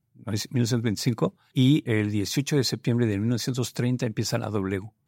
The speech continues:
Veinte años antes de que apareciera José Alfredo, ya estaban, ya estaban radios colocadísimas y con una frecuencia que, que llegaban en el caso de la W, por eso se hacía llamar la voz de la América Latina, porque sí todavía teníamos un espacio muy limpio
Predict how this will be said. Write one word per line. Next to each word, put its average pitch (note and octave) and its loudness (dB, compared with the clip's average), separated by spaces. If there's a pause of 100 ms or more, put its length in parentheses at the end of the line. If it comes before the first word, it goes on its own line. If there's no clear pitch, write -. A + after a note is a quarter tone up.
(140)
Veinte A#2+ 4
años A2+ 2
antes G#2+ 0
de G2 -2
que G2 -2
apareciera G#2 -2
José G#2+ -6
Alfredo, A#2 0
ya A2+ 2
estaban, G#2+ 0
ya G#2 0
estaban A#2 2
radios A2 0 (140)
colocadísimas B2+ 0 (260)
y A2 -4
con G#2 -2
una A#2+ 2
frecuencia G#2+ -2
que, G#2 0
que G#2 -4
llegaban G#2 2
en F#2 -2
el F2 -4
caso G2 -2
de G2 0
la F#2+ -4
W, G2 0 (340)
por F#2 0
eso G#2+ 0
se F#2+ 0
hacía G#2+ -2
llamar G#2 2
la G2+ -4
voz G#2+ 0
de A2 -2
la F2+ -6
América G2+ -2
Latina, G#2+ -2 (480)
porque A2 0
sí C3+ 2
todavía C3 2
teníamos B2 2
un B2 4
espacio A2+ 0
muy A#2+ 2
limpio B2 2